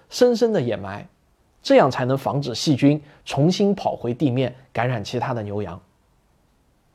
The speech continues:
虽然农民们啊，听不懂他嘴里唠叨的那个什么细菌芽孢，但是呢，还是决定试试看。这个策略啊，果然有效，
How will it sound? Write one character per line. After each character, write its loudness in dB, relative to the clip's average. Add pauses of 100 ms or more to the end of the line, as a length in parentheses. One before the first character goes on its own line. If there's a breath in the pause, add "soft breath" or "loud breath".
(640 soft breath)
虽 6
然 8
农 8
民 6
们 6
啊， 0
听 2
不 8
懂 2
他 -4
嘴 4
里 4
唠 6
叨 4
的 0
那 -2
个 -2
什 -8
么 -4
细 -2
菌 -2
芽 -6
孢， 4 (540)
但 4
是 0
呢， 2 (220 loud breath)
还 -4
是 0
决 2
定 0
试 -2
试 -4
看。 -8 (840 soft breath)
这 4
个 8
策 4
略 4
啊， -4 (140)
果 -6
然 0
有 0
效， -4